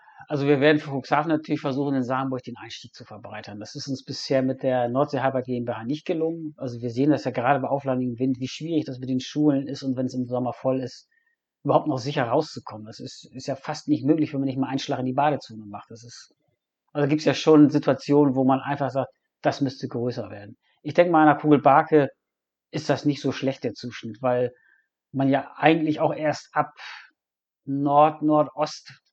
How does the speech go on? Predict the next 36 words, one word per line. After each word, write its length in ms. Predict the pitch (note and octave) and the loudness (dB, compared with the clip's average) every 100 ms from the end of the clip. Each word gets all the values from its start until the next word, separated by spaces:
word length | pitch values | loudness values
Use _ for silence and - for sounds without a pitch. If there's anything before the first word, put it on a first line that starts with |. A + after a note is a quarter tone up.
| _ | _
dorthin 440 | - D3 - D3+ C#3 | 2 2 4 2 6
müsste. 440 | D3 D3+ B2+ G#2 _ _ _ - | 4 2 -6 -8 _ _ _ -6
Also 360 | C3+ C3 A#2+ - _ _ - | -2 0 -2 -6 _ _ -2
man 160 | C#3+ | 4
muss 160 | D3+ D#3 | 6 6
nicht 120 | D3+ | 6
bei 120 | D3 | 8
Nordwesterkeit, 880 | C3+ C3 B2 C#3+ D3+ D3+ D3 C#3 D3 | 8 6 4 2 2 2 2 2 2
aber 100 | D3 | 4
selbst 240 | C#3 C3+ - | 0 0 4
dann 220 | D3+ C3 | 4 4
ist 320 | D3 - _ | -2 -12 _
genug 260 | - D3 D3+ | 0 0 2
Platz 220 | C#3+ - | -2 0
da, 140 | - - | 2 2
weil 120 | B2+ | 2
die 60 | |
meisten 280 | B2+ B2+ - | 2 0 0
doch 120 | B2 | -4
in 60 | A#2 | -4
Salenburg 440 | A#2 B2 B2 G#2 | -6 -6 -6 -8
sind. 180 | - A#2 | -14 -16
Also 220 | A2+ A#2+ A2+ | -14 -14 -10
das, 160 | B2+ B2 - _ _ _ _ | -10 -10 -20 _ _ _ _
mit 300 | D3 D#3 D3+ | -16 -6 -2
dem, 520 | D#3 D#3 D3 - - _ _ - | 2 4 4 0 -16 _ _ -18
da 280 | C#3 D3 | -2 2
werden 160 | C#3 E3+ | 6 6
wir 40 | |
auch 60 | E3+ | 6
nicht 100 | E3+ | 4
mehr 100 | D#3 | 4
viel 120 | D#3 | 4
rausholen, 480 | D3 E3 - C3+ A#2+ | 4 4 2 -2 0
weil 120 | B2 | 0
Döse 380 | A#2+ C#3+ C3 C3+ | 2 2 4 0